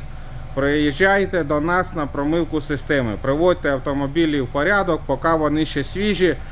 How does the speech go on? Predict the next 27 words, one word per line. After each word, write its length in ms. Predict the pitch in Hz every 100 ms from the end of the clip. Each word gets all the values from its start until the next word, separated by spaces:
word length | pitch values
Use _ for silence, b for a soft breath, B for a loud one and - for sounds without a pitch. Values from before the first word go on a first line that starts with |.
| B B
ще 260 | - 170 175
там 220 | 160 156
не 80 | 147
накопилось 680 | 143 156 147 175 170 135 123
дуже 320 | 156 147 139
багато 500 | 131 143 156 - 131
бруду. 480 | 147 190 175 151 131 B B B
Треба, 380 | 131 165 170 147 - 123
е, 160 | 127
слідкувати 840 | 123 147 147 - 160 180 196 180 165
за 160 | 143 147
ними, 360 | 156 147 139
не 260 | 131 156 175
запускайте. 1000 | 160 143 160 - 156 139 113 110 101 95 - -
Чим 260 | 151 160 147
далі, 380 | 170 185 160 143
тим 200 | 151 139
гірше 420 | 139 190 180 - 170
буде 440 | 165 170 156 151
і 120 | 120 127
будете 460 | 143 160 147 143
мати 380 | 135 151 156 147
більше 440 | 123 156 151 156
проблем 600 | 131 139 131 147 175 185 180 B B B -
із 200 | 131 -
системою 600 | 147 - 170 170 151 143
охолодження. 760 | 143 156 147 131 101 104 92